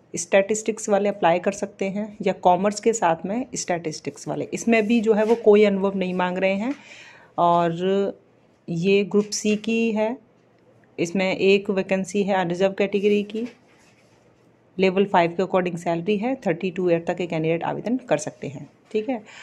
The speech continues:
तो ऑफिशियल वेबसाइट का लिंक आप लोगों को इसी वीडियो के नीचे डिस्क्रिप्शन बॉक्स में शेयर कर दिया जाएगा। जो भी कैंडिडेट आवेदन करने के इच्छुक रहेंगे,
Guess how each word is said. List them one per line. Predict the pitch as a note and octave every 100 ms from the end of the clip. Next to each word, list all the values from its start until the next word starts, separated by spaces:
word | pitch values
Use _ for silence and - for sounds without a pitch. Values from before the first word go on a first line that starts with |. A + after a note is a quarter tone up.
| - -
तो | -
ऑफिशियल | C#4+ G#3+ A#3+
वेबसाइट | G#3+ G#3 G#3 G#3
का |
लिंक | G#3 G3+ G#3+
आप | G#3
लोगों | G3+ G3+
को | G3+ A3+
इसी | - G#3+
वीडियो | G3+ G3+ G#3+
के | G#3
नीचे | F#3+ G3+ G#3+
डिस्क्रिप्शन | F3+ F#3 G3+ G3+ A3
बॉक्स | G#3+ G3 G3+
में | G3+
शेयर | G3 - F3+
कर | F3 G3
दिया | F#3 G#3+
जाएगा। | G3+ G3 G3
जो | A#3+ G3+
भी | G3+
कैंडिडेट | G3 F#3+ G3+ F#3+
आवेदन | E3+ E3+ F#3+
करने | F#3+ F#3+ F#3+
के | F#3+
इच्छुक | E3 E3+ F#3+
रहेंगे, | F#3 F3+ G3 G3 A3+